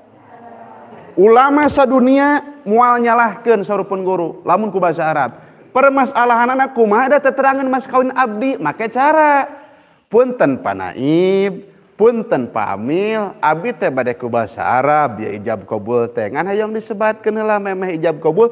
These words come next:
mas kawin abdi naon saya ngobrol kitu. Memeh ijab kabul,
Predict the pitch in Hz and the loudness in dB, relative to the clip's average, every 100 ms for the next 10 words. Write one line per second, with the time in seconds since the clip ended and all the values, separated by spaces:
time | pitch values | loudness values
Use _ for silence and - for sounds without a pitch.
0 | - - 185 175 - 196 208 220 202 269 | -2 -8 -4 -2 0 -2 0 -4 -4 -6
1 | 311 320 339 392 403 285 131 131 127 127 | -6 -6 -8 -6 -6 -6 -6 -4 -6 -6
2 | 127 - - 107 _ _ _ _ _ _ | -12 -14 -20 -20 _ _ _ _ _ _
3 | _ 196 220 196 175 156 143 143 127 202 | _ 0 2 2 0 2 0 0 2 4
4 | 262 247 | 4 0